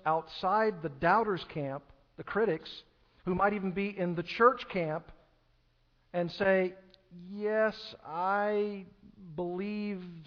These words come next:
some of the Bible, and, uh, some of it I don't, and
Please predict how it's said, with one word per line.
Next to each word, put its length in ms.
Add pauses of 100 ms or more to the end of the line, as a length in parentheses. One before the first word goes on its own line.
(120)
some 180
of 100
the 60
Bible, 540
and, 420
uh, 120
some 260
of 100
it 80
I 120
don't, 360
and 160